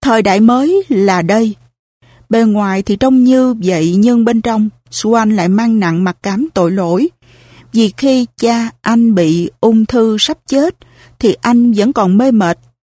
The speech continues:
tụ tập bè đảng hút ma túy, không săn sóc gì cho ông cụ. Anh đã than thở: "Thưa bà, tôi đã không ở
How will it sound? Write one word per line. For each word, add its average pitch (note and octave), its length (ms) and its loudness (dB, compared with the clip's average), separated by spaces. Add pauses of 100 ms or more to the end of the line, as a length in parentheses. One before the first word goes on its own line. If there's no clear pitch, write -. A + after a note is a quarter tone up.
tụ F3+ 260 0
tập G3 260 -8 (300)
bè F#3+ 260 -2
đảng F3+ 380 -4
hút E4 280 -2
ma A3+ 160 0
túy, C4+ 380 0 (460)
không A3+ 320 0
săn A3 240 -2
sóc - 280 -4
gì F#3 420 2
cho G#3 320 -4 (100)
ông A3 360 0
cụ. F3 380 -2 (460)
Anh B3+ 160 2
đã A#3 120 -2
than C4 280 -6
thở: F#3+ 460 -4 (1120)
"Thưa A3+ 260 0
bà, F3 440 -6 (420)
tôi C4+ 140 0
đã B3+ 180 -2
không C4+ 260 -2 (100)
ở F#3 360 -2